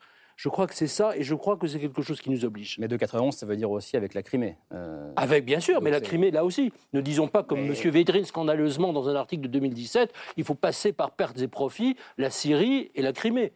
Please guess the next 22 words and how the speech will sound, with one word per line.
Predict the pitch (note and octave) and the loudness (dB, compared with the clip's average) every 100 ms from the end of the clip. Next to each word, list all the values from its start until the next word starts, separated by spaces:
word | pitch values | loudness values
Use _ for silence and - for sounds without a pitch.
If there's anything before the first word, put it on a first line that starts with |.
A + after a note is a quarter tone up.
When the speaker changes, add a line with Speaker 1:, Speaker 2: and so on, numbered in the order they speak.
| _ _ _ - | _ _ _ -16
Speaker 2:
Hmm. | E3 - - | -16 -16 -14
Speaker 1:
Ce | - F3 | -2 2
n'est | F3+ | 2
pas | F3+ E3 | 2 2
acceptable. | E3+ - G#3 - A#3 A#2+ G2 _ _ _ _ _ - | 2 2 0 2 2 2 -4 _ _ _ _ _ -2
Euh, | D3+ D3 | 0 2
je | E3+ | 4
rappelle, | F#3 F3 | 4 2
la | E3 | 0
Crimée, | - E3+ E3 | 0 2 2
juste | D3 E3 | 0 -2
un | E3+ | 0
point, | C#3+ G#3+ C#4 - - - - | 0 0 -2 -4 -12 -20 -8
c'est | - | 0
la | D#3 C#3+ | 2 0
première | - A3+ A3+ A3+ F#3 | 0 2 4 4 2
rectification | G3+ - F#3+ F3+ F3+ F3+ - F3+ E3 | -2 -4 -6 -4 0 -2 -2 -2 0
de | C3 | -2
frontières | - F3 - F3 C#3+ | -2 -4 0 0 0
par | - A#2+ | -2 0
la | A#2 | -2
force | - A#3 - - | 0 0 0 -14